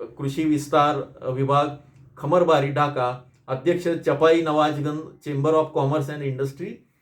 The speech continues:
अ, चपाई नवाज, नवाबगंज, या सगळ्यांना हे पत्र रवाना केलेलं आहे.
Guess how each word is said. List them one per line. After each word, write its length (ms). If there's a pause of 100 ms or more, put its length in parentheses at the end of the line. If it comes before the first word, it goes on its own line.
(540)
अ, 380 (240)
चपाई 300
नवाज, 300 (220)
नवाबगंज, 640 (1300)
या 140
सगळ्यांना 380
हे 120
पत्र 260
रवाना 360
केलेलं 360
आहे. 300